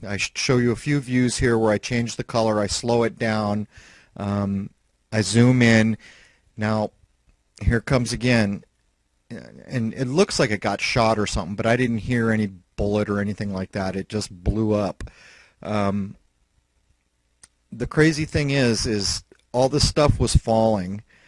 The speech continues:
um, and I had the opportunity to track the stuff that was falling, and I think I picked the wrong object. What I ended up, by the time I got it on the computer, I realized I tracked the container that held this crap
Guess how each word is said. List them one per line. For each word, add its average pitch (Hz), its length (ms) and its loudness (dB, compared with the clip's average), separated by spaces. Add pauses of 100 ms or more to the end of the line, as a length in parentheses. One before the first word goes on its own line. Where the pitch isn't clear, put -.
(340)
um, 101 600 0 (960)
and 110 200 -2
I 113 100 2
had 117 380 0 (400)
the 123 100 0
opportunity 117 600 0
to 98 120 -4
track 131 440 0
the 113 100 -8
stuff - 300 -4
that 104 100 -8
was 98 140 -10
falling, 104 420 -2
and 101 100 -4
I 98 60 -4
think 139 280 -6
I 117 60 2
picked - 340 -8
the 117 80 -4
wrong 107 280 0
object. 104 520 -4
What 107 140 -4
I 110 140 2
ended 123 180 0
up, 120 200 2 (140)
by 110 120 0
the 101 60 -4
time 127 200 -2
I 123 60 0
got 123 180 4
it 123 60 4
on 113 80 2
the 110 60 -4
computer, 117 420 -2
I 104 60 4
realized 110 500 2 (600)
I 120 120 0
tracked 151 420 4
the 120 80 6
container 120 680 8
that 92 160 -2
held 113 280 2
this 95 180 -4
crap 98 420 -2